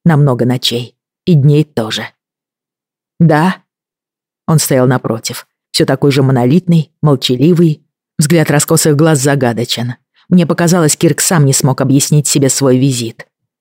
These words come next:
Он понимал, что именно я от него прошу, что предлагаю. Не секс, нет, не дружбу. Я впервые предлагала кому-то нечто сокровенное, самое ценное, что во мне есть, требуя того же взамен. «Тебе не хватает проблем в жизни?»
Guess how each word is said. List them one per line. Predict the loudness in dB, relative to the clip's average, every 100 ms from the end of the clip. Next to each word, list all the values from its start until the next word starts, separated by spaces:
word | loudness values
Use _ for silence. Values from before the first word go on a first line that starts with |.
| _ -2
Он | 0
понимал, | 4 4 4 2
что | 0 0
именно | 0 2 4 4
я | 2 2
от | 0
него | 2 0
прошу, | 0 -4 -2 -4 -6 _
что | -6 -4
предлагаю. | -2 0 0 2 0 -4 -8 _ _ -2
Не | 0
секс, | 2 0 -2 -2
нет, | -4 -6 _ _
не | 2
дружбу. | 4 4 2 -2 -8 -12 _ -20 -6
Я | -2 -2
впервые | 2 2 4 2
предлагала | 2 2 2 2 2
кому-то | 2 4 4 4
нечто | 2 2 0
сокровенное, | 0 -2 0 0 0 0 -4 -8 -12 -6
самое | 0 2 2
ценное, | 0 2 2 2
что | 0 0
во | 2
мне | 2 2
есть, | -2 -6 -8 -12 _ _
требуя | 0 2 4 2 0
того | 0 2 2
же | 0
взамен. | 0 0 0 -4 -12 -18 _ _ _ _ _ _ _ _ _ _ _ _ -8
«Тебе | -2 0
не | 0
хватает | -2 -2 -2 -2
проблем | -2 -2 0 2
в | 0
жизни?» | 0 -2 -2 -4